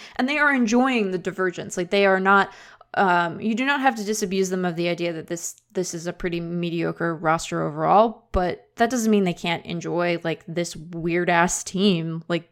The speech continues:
being, being in it on September thirtieth.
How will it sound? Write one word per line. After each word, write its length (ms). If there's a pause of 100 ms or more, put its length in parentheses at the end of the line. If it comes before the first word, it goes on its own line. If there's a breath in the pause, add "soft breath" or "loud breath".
being, 440 (460 soft breath)
being 280
in 140
it 160
on 220
September 580
thirtieth. 720